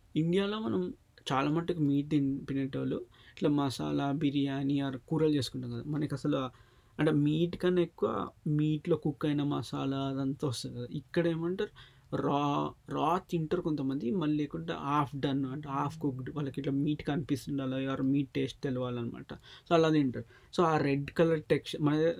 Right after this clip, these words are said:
రెడ్ కలర్, మనమేమో ఫుల్లీ కుక్డ్ తింటాం కదా, ఇక్కడేమో మీడియం రేర్, రేర్ అలా తింటారు అనమాట.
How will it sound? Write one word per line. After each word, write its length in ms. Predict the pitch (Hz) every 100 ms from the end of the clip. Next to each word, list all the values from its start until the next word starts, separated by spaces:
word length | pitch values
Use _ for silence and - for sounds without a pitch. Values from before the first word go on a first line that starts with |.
| 151
రెడ్ 200 | 143 139
కలర్, 180 | 165 165
మనమేమో 320 | 151 156 180
ఫుల్లీ 360 | 175 151 156 165
కుక్డ్ 300 | - 139 139
తింటాం 280 | 139 131 123
కదా, 160 | 143
ఇక్కడేమో 520 | 156 - 147 143 151 151 - - - 147
మీడియం 560 | 147 135 139 139 139 139
రేర్, 360 | 143 139 139 139
రేర్ 380 | 139 139 135 139
అలా 240 | 139 135 131
తింటారు 360 | 131 175 127
అనమాట. 240 | 120 120